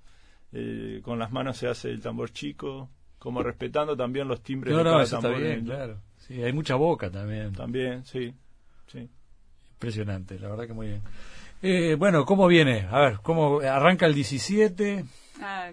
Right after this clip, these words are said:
Speaker 3: que
Speaker 2: Hay,
Speaker 3: lo
Speaker 2: hay
Speaker 3: que
Speaker 2: vari-,
Speaker 3: pasa
Speaker 2: hay,
Speaker 3: en el
Speaker 2: hay,
Speaker 3: encuentro.
Speaker 2: hay varias salas.
Speaker 3: Sí, arranca el diecisiete a las dieciocho horas en la sala del Mira Agustini del Teatro Solís. Ahí es la inauguración, este, que es algo breve,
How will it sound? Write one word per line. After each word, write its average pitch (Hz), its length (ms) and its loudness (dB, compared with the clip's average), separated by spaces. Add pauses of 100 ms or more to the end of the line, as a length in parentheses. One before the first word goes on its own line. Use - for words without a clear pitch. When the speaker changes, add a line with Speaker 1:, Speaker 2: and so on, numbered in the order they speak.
Speaker 3:
que 180 320 -14
Speaker 2:
Hay, 185 200 0
Speaker 3:
lo 190 60 -4
Speaker 2:
hay 165 100 8
Speaker 3:
que 160 60 4
Speaker 2:
vari-, 165 180 8
Speaker 3:
pasa - 140 -2
Speaker 2:
hay, - 100 2
Speaker 3:
en 180 140 -8
el 170 60 -4
Speaker 2:
hay, 160 100 0
Speaker 3:
encuentro. 196 600 -6
Speaker 2:
hay 139 160 4
varias 147 320 4
salas. 160 560 4
Speaker 3:
Sí, 185 480 -10 (160)
arranca 220 360 -4
el 233 120 -4
diecisiete 233 960 -6
a 190 120 -4
las 185 220 -6
dieciocho 185 600 -10
horas 208 800 -6 (120)
en 165 440 -8
la 165 140 -10
sala 175 460 -8
del 165 140 -10
Mira 170 260 -12
Agustini 185 600 -16
del 160 400 -14
Teatro 160 280 -18
Solís. 196 680 -12 (360)
Ahí 190 160 -6
es 220 80 -6
la 233 100 -4
inauguración, 165 720 -8 (960)
este, - 520 -14
que 190 120 -16
es - 160 -16
algo 170 260 -12
breve, 160 400 -10